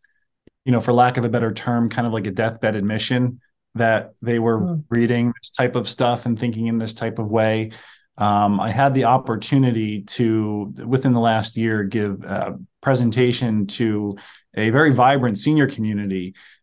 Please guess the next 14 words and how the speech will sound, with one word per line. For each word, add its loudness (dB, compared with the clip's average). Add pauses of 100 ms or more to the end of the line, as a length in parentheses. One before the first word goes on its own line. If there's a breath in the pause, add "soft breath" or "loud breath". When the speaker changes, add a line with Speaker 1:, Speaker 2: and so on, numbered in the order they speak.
(120)
Speaker 1:
And 0
the -4
questions 0
they -2
asked, 2
the -8
feedback 0
they -2
offered -2
were -4
some 2
of 0
the -4
best -2